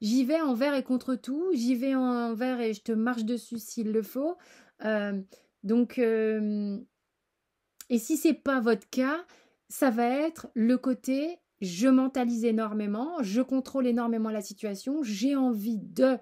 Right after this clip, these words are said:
je le veux, donc je l'aurai ». Et ça, ça n'est pas nécessairement ce qu'il faut faire pour lever le blocage, pour atteindre cet objectif. Ce qu'on vous demande de lever, c'est cette problématique d'ego.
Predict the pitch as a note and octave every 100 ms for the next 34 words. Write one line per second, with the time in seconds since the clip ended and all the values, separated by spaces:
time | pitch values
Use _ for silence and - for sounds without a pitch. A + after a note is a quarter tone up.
0 | _ _ - F3+ A3+ E4 D4 G3 G3+ C#4
1 | G#3+ A3 G3 F#3 A#3+ G#3+ F#3+ A#3 - -
2 | - _ _ A3+ A3 - C4+ C4 D4+ D#4
3 | _ _ _ _ - - _ _ _ _
4 | _ - - A#3+ A#3+ A#3+ D4 D#4+ C#4 A#3+
5 | B3+ - C4 C4 A#3 A#3+ D4 - - G#3
6 | - - C#4 D4 - _ _ _ - -
7 | _ _ _ _ - - C4+ D4 - A#3
8 | A3 A3 B3+ A3 G#3 A#3+ B3+ _ _ -
9 | G#3+ A#3+ G#3 A3+ A#3 A3+ C4+ A3 - -
10 | F#3+ - A3 A3 G#3+ G#3+ G3 G3+ F#3+ F3+
11 | F#3 - - - - - _ - - -
12 | - D4+ D4 C4+ C4+ C4 A#3+ F3+ F#3+ G3
13 | F#3+ A#3+ D4+ - - - A3 A3+ G3 -
14 | G3 F#3 F3+ - F#3 F3 G3 F#3+ B3